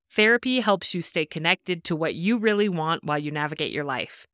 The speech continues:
so you can move forward with confidence and excitement. Therapy has empowered me to be the best version of myself and has taught me how to be kind to myself when I'm not feeling like the best version of myself.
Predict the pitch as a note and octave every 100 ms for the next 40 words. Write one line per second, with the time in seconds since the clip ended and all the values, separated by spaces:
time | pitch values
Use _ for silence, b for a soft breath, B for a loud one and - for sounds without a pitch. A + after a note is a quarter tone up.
0 | _ - - F#3 F3+ G#3 F3 D#3+ - F#3
1 | F#3+ G3+ E3+ A3+ - F#3 F#3 F#3+ F#3 -
2 | D#3 D3+ - C3+ - G#2+ - - _ _
3 | _ _ - A3 A#3+ B3+ A#3+ G3+ F3 E3
4 | E3 D#3+ D#3+ F3 G#3+ A#3+ F#3 F3+ D#3+ D3+
5 | - D3+ F3+ F#3 G#3+ G#3 A3 G#3 A3 G#3
6 | G#3 - _ _ _ G#3+ B3+ G3 F3 -
7 | F3 - F#3 - F3 E3 D#3+ D#3 D#3+ -
8 | B3 B3 F#3+ D#3+ - D3+ D3+ - E3 D#3+
9 | D#3 D#3+ E3+ A3+ - - E3 D3 C#3+ C#3
10 | - - C3+ - - B2+ - C3+ B2 -
11 | - D#2+ - _